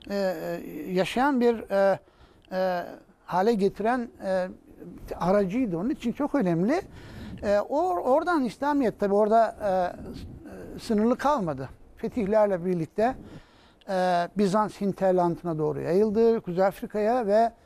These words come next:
İran coğrafyasına, daha kozmopolit bir coğrafyaya, farklı kültürlerin, e, hakim olduğu, e, farklı tarihsel arka planların olduğu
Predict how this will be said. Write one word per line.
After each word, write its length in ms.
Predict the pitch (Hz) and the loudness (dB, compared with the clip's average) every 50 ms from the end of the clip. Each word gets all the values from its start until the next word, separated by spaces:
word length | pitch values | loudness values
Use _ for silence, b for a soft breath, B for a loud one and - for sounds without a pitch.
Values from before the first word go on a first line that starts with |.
| b b b b | b b b b
İran 320 | 233 214 226 220 208 196 165 | 0 2 2 2 2 2 2
coğrafyasına, 760 | 185 175 165 165 151 - - 156 - - 160 147 139 131 - 151 | 2 2 2 2 -2 -4 -8 -14 -12 -12 -10 -10 -10 -8 -6 -4
daha 240 | 180 202 277 302 - | 0 0 0 0 0
kozmopolit 760 | - 247 226 190 196 220 220 214 - 208 202 226 - - 214 | 0 0 2 2 2 0 0 0 0 0 -2 -2 -4 -6 -8
bir 100 | 170 147 | -6 -4
coğrafyaya, 580 | 160 147 147 143 135 - - - - 120 117 - - b b b b b b | -4 -4 -4 -6 -8 -12 -14 -16 -14 -14 -14 -14 -16 b b b b b b
farklı 400 | - 208 202 202 - - 220 185 | 0 0 0 0 -2 -4 -8 -8
kültürlerin, 840 | - - 196 175 156 - 202 190 185 185 175 175 190 190 190 185 - B B B B B B B B B - | -6 -6 -6 -6 -6 -4 -2 0 0 0 0 0 0 -2 -4 -6 -10 B B B B B B B B B -2
e, 540 | 190 185 180 185 180 175 175 175 170 160 - - | 0 0 2 2 2 0 0 0 -2 -2 -4 -6
hakim 500 | - - - 175 175 175 - - 208 202 | -8 -4 0 0 0 0 0 0 0 2
olduğu, 540 | 190 180 170 151 175 175 180 180 180 180 - - - - B B B B B B B B B | 2 2 2 2 4 4 4 4 2 0 -2 -8 -20 -20 B B B B B B B B B
e, 400 | 185 185 185 180 180 180 180 185 - | 0 0 2 2 2 2 0 -2 -4
farklı 340 | - - 170 160 - - 190 | -4 -2 -2 -2 -2 -6 -8
tarihsel 500 | - - 180 175 185 180 - - 220 196 - | -4 -2 0 0 0 0 -2 -2 -2 -2 -2
arka 300 | - 190 196 - - 226 | -2 -2 -2 -2 -4 -6
planların 580 | 185 - 196 208 196 196 190 190 190 185 190 196 | -6 -4 -2 -2 0 0 2 2 2 2 2 2
olduğu 520 | 190 185 190 180 170 202 202 214 240 285 | 2 2 2 4 4 4 6 4 4 2